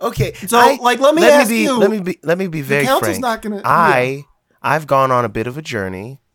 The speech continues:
Speaker 1: Uh, I,
Speaker 2: Mm-hmm.
Speaker 1: I'm no, I, I'm very aware that you're aware of that journey. Um, I'm trying to hold back a lot, you know, a lot.
Speaker 2: That's fair.
Speaker 1: And I don't think for our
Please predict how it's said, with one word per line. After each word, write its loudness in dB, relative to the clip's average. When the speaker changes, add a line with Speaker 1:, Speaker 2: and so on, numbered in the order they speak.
Speaker 1:
Uh, -4
I, -2
Speaker 2:
Mm-hmm. -6
Speaker 1:
I'm 0
no, 2
I, 0
I'm -4
very 2
aware 0
that -8
you're 0
aware -4
of -8
that -6
journey. -12
Um, -2
I'm 0
trying 0
to 2
hold -2
back 2
a -8
lot, 0
you -4
know, 2
a 4
lot. 4
Speaker 2:
That's -12
fair. 2
Speaker 1:
And -4
I -2
don't 0
think -4
for 0
our 2